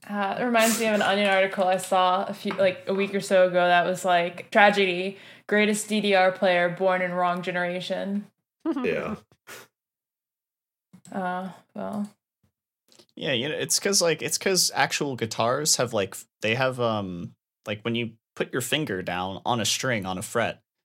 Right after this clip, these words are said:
Speaker 3: it's like the, the tension and, and the, the, uh, the friction and, like, everything, you know, is,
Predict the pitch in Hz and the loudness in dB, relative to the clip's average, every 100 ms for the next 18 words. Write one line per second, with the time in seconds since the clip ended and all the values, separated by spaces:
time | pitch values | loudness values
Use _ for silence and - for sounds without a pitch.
0 | _ - 107 120 110 113 101 95 98 95 | _ -6 2 2 2 -2 -2 -2 -4 -4
1 | - 147 156 120 92 90 90 - 92 95 | 0 0 2 0 -2 -6 -10 -10 -8 -4
2 | 85 85 85 - 92 90 85 73 73 - | -2 -4 -6 -10 -8 -6 -6 -6 -10 -12
3 | - - 151 156 - 87 85 87 85 - | -10 -4 -2 -2 -4 -4 -8 -10 -12 -8
4 | 110 107 104 104 92 87 82 _ - 85 | -8 -8 -8 -6 -6 -8 -14 _ -12 -8
5 | 90 82 - 85 | -6 -8 -8 -10